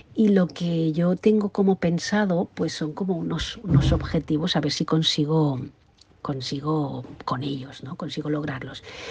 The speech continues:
Y en principio es concluir la novela que tengo a medias, que es una novela de regencia, donde, bueno, pues, eh, me siento, me siento cómoda en ese, en ese registro y, mm, es una novela corta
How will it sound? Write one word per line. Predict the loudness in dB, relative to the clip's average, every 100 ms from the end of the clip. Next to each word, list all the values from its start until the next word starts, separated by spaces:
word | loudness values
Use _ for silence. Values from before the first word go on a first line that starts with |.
| -4 4
Y |
en | 6
principio | 4 2 2
es | 4
concluir | 4 2 2 2
la | 4
novela | 4 4 4
que | 2
tengo | 0 2 2
a |
medias, | 2 0 -2 -2
que | -4
es | 0
una | 0
novela | 0 -2 -6 -6
de | -10
regencia, | -10 -10 -10 -10 -4 -2 -2 -10 _ _ _ -20 -20 _ -6
donde, | -2 2 2 2 0
bueno, | -2 -6
pues, | -8 -10 -10 -16 -20 -20 -20 -20 -6
eh, | -2 0 -2
me | -2
siento, | -4 -4 -4 -4 -4 -6 -6 -8
me |
siento | -8 -6 -6 -6
cómoda | -4 -6 -6 -8
en | -8
ese, | -6 -8 -8
en | -6
ese | -6 -4 -6
registro | -8 -8 -10 -8 0 0 0 -14 -16 -18 -2
y, | 2 4 4 4 4
mm, | 4 2 -2 -6 -6
es | -6 -4
una | -4
novela | -4 -6 -4
corta | 0 2 0 0 0 0 -2